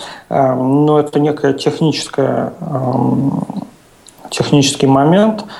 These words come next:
Э, возможно, в будущем, э, будет, э, ну, более полная изоляция с, там, с шлемами, интегрированными в скафандр, да, по, по, достаточно прочными,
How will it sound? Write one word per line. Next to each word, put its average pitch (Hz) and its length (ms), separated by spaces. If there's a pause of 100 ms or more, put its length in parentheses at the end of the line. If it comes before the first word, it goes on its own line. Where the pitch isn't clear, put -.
(200)
Э, 131 260
возможно, 131 640
в - 80
будущем, 156 1080 (400)
э, 131 340
будет, 127 600 (180)
э, - 320 (720)
ну, 170 440
более 123 340
полная 123 460
изоляция 160 640 (300)
с, - 340
там, 123 180
с - 120
шлемами, 131 460
интегрированными 120 880
в 120 60
скафандр, 175 720
да, - 220
по, - 180
по, 151 340 (140)
достаточно 135 680
прочными, 135 720